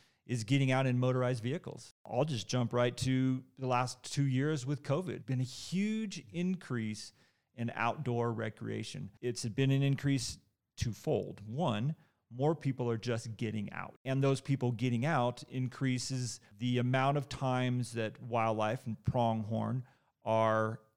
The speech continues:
in the same place as the recreators are. And these aren't folks that are out there just driving willy-nilly.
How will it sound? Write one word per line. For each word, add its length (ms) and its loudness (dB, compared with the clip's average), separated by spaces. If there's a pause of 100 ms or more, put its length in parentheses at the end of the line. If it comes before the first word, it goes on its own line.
(160)
in 120 -2
the 80 -2
same 340 -2
place 540 -6 (100)
as 160 -8
the 80 -10
recreators 600 -10
are. 200 -14 (300)
And 120 4
these 180 0
aren't 180 0 (160)
folks 280 4
that 100 4
are 100 4
out 220 2
there 340 2 (200)
just 240 0
driving 440 2
willy-nilly. 720 0